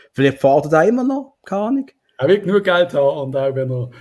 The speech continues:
Speaker 2: nur, sagen wir mal, hundertfünfzigtausend verdient, ist das, glaub ich, immer noch ein crazy Lohn für einen normalen Mensch wie uns. Also
Speaker 1: Und wenn wir mir ein Care-Package machen für ihn, dann machen wir das.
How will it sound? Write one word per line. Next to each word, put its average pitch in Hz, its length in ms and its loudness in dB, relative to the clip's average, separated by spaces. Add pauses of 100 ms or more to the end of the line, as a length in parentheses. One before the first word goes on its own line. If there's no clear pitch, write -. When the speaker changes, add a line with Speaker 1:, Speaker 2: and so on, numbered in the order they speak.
(200)
Speaker 2:
nur, 156 680 2
sagen 156 300 0
wir 175 100 4
mal, 160 120 -2
hundertfünfzigtausend 165 1300 -4
verdient, 135 420 -8
ist 123 140 -10
das, 120 160 -10
glaub 123 120 -10
ich, 120 140 -6
immer 123 60 -10
noch 113 160 -8
ein 107 160 -14
crazy 120 340 -8
Lohn 117 280 -6
für 113 140 -12
einen 110 140 -16
normalen 110 560 -10 (400)
Mensch 127 300 -2
wie 123 60 -8
uns. 117 440 -12
Also 104 240 -8
Speaker 1:
Und 147 140 -2
wenn 180 140 4
wir 226 60 2
mir 202 220 2
ein 170 100 -2
Care-Package 190 680 -2
machen 170 260 -4
für 160 240 -4
ihn, 156 60 -2
dann 135 140 -2
machen 123 280 -4
wir 139 80 -2
das. 131 460 -6